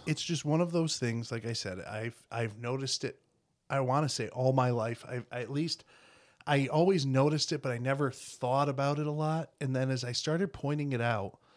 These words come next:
I brought it up to other people, and they have said the same thing since, kind of like,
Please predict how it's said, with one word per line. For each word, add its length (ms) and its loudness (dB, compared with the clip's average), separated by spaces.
I 160 0
brought 320 2
it 80 -2
up 140 0
to 100 -8
other 180 0
people, 400 -6
and 160 -8
they 160 -4
have 180 -4
said 300 -2
the 80 -2
same 280 -4
thing 220 -4
since, 520 0
kind 300 -4
of 140 -2
like, 420 0